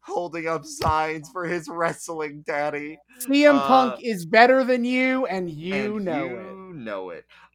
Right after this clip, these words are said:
Speaker 1: Um, and also, as he's entering, Cole's like, "Yeah, let me pull out some, uh, statistics for you." Punk, uh, has, has had this over, like, fucking two hundred ninety day reign as champion.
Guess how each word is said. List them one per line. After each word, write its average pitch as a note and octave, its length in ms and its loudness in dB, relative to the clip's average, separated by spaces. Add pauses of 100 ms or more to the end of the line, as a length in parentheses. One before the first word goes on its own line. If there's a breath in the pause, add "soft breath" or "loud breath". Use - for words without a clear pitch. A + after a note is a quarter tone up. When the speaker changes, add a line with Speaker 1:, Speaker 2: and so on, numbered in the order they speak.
Speaker 1:
Um, D3 380 6 (460 soft breath)
and D#3+ 220 6
also, F#3 380 4
as D#3 240 2
he's D#3+ 160 -6
entering, D#3 500 -6
Cole's D3+ 460 -2
like, D#3 200 -2
"Yeah, G#3+ 120 -2
let A#3 120 -2
me A#3+ 60 -8
pull G#4+ 180 4
out F3+ 140 6
some, D#3+ 240 -4
uh, C3 160 0
statistics - 840 -10
for G#2+ 280 -8
you." F2+ 220 -12 (420 soft breath)
Punk, A3 460 2 (320 soft breath)
uh, D3 400 4
has, C#3+ 480 -2
has C#3+ 320 -6
had D3+ 200 -4
this D3 140 -8
over, D3 300 -2
like, C3 300 -4 (240)
fucking E3 380 -2
two E3+ 200 -8
hundred E3 300 -8
ninety C#3+ 400 -6
day D3 200 -4
reign B2+ 540 -8
as B2 280 -10
champion. A#2+ 840 -6